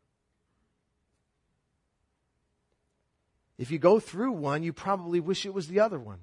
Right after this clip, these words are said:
until you go through that one where it's so, so different and you say, "Oh,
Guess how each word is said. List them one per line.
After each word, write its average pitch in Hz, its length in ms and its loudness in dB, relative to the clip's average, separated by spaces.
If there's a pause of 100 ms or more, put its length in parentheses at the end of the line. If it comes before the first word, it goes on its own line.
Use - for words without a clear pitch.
(760)
until 165 220 -4
you 170 120 2
go 170 140 2
through 156 180 -12
that 196 240 2
one 127 160 -4
where 131 140 -8
it's - 160 -14
so, 175 220 -4 (800)
so 170 200 -4
different 160 460 -2
and 143 100 -8
you 147 60 -6
say, 185 280 -10
"Oh, 214 280 -4